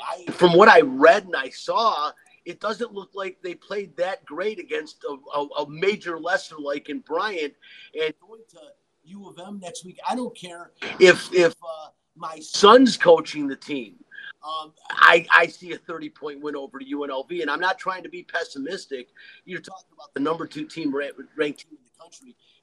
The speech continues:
and I don't know that there's, that one week is enough time to, uh, make U N L V any better than they are. And on top of that, you can't add any personnel to play against Michigan. So a huge, tough road in front of them. But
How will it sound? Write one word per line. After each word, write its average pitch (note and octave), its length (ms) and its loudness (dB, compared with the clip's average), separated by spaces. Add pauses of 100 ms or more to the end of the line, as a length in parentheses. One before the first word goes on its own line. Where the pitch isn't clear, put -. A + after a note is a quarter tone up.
and D3+ 100 -20
I E3+ 140 -12
don't E3+ 180 -16
know E3 180 8
that D3+ 160 -2
there's, C#3 260 2
that C#3+ 180 -2
one D3 240 -2
week D#3 260 -8
is C3+ 140 -8
enough C3+ 260 -4
time C3+ 420 -2 (380)
to, D3 220 -4
uh, B2+ 240 -2 (340)
make D3 300 -4 (180)
U D#3+ 180 -6
N D3 60 -4
L C3+ 120 -4
V E3 120 -8
any C#3+ 160 -4
better D3 220 0
than C#3 100 -6
they C#3 120 -10
are. D3+ 200 -4
And D3 80 -8
on C#3+ 80 -8
top D3+ 260 -4
of D3 60 -10
that, E3 160 -8
you C#3 140 -18
can't D3+ 220 -8 (120)
add E3 120 -4
any C#3 160 -12
personnel D3 580 -12
to - 80 -18
play C3+ 260 -12
against B2 300 -14
Michigan. A#2+ 440 -12 (260)
So B2+ 260 0
a A#2 40 2
huge, - 380 -12
tough C#3+ 260 -4
road C3+ 220 -4
in A2+ 60 -14
front C#3+ 280 -6
of - 80 -6
them. A2+ 160 -12
But C3 160 -8